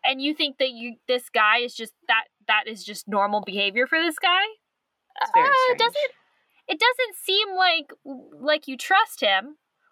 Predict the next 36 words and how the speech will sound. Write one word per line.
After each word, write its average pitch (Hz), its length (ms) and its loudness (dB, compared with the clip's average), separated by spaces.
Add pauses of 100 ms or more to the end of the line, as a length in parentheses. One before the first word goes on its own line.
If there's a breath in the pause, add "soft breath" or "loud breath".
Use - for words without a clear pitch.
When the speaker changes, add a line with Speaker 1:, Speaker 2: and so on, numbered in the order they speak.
(200)
Speaker 1:
or 339 200 4
it 370 180 -6
doesn't 453 280 -6
seem 508 160 0 (100)
like 494 140 -2
you 240 80 -4
should 349 600 0 (720)
Speaker 2:
Right. 381 240 2
Speaker 1:
if, - 160 -18 (600)
if 311 240 0
you 302 140 -2
think 320 260 -4
that 247 160 0
this - 140 -6
is 240 140 -6
behavior 233 420 -2
he 214 140 -6
could, 196 260 -6 (460)
he 240 160 -6
could 196 160 -8
be 214 80 -6
doing. - 480 -4 (680)
Speaker 2:
I 254 40 -14
don't 302 340 -8
think 254 240 -6
that 220 100 -16
there 226 160 -2
is 330 140 -2
a 262 80 0
lot 160 160 2
of 147 100 -2
trust - 320 -6
between 139 380 -14
Kyler - 460 -4
and 139 100 -10
Matt. - 340 -10